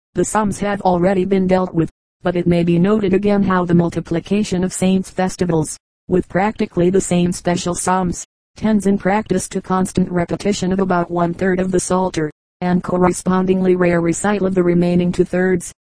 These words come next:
whereas the Proprime de Tempore, could it be adhered to, would provide equal opportunities for every psalm,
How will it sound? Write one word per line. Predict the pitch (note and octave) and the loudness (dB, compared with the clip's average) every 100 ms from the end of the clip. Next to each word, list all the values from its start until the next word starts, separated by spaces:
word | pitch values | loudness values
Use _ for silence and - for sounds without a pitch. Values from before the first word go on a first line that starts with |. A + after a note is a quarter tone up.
| _ _ | _ _
whereas | F3+ F3+ F3+ E3+ | -2 2 2 2
the | E3+ | -2
Proprime | - F#3 - G3+ F3 F3+ | 0 -2 0 0 2 0
de | |
Tempore, | F#3+ F#3 F#3+ E3+ D#3 D3+ _ _ - | 0 0 2 0 -4 -6 _ _ -2
could | F#3 | 0
it | F3+ | 0
be | - F3+ | 0 0
adhered | F3 F3+ F3+ F3+ | 0 0 0 -2
to, | - D3+ _ _ - | -6 -10 _ _ -2
would | F3+ F3+ | -2 0
provide | F3+ F3+ F3+ F3+ | -2 0 0 0
equal | F3+ - F3 | -2 -2 -2
opportunities | F3 E3+ E3 - G#3 G#3+ F#3 F3 | -2 0 -2 2 2 4 2 0
for | - F#3+ F3+ | -2 0 0
every | E3+ E3+ | 2 0
psalm, | F3 F3+ F#3 | 0 0 0